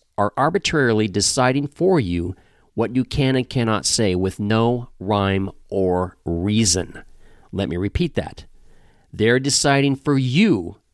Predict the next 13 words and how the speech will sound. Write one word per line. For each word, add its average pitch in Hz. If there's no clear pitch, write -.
what 95
you 117
can 101
say 90
with -
no 135
rhyme 127
or 120
reason. 135
That 113
is 123
the 135
essence -